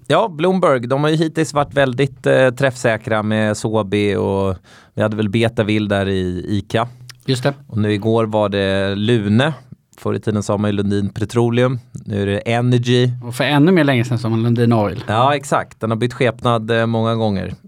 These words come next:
Speaker 1: Eh, och, eh, det surras väl även lite om, eh, Swedish Match.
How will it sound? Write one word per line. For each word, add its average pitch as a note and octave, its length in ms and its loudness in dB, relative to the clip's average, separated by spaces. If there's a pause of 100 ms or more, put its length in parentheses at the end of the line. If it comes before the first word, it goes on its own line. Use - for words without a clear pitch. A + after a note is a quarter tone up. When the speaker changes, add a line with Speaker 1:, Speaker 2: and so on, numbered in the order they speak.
Speaker 1:
Eh, F#2+ 560 -2
och, - 460 -4
eh, G#2+ 200 2
det A#2+ 360 2
surras B2 380 0
väl A#2+ 100 0
även A2 220 0
lite G#2+ 340 -2
om, G2+ 440 -2
eh, F#2+ 140 -4
Swedish G#2+ 400 -4
Match. - 420 -6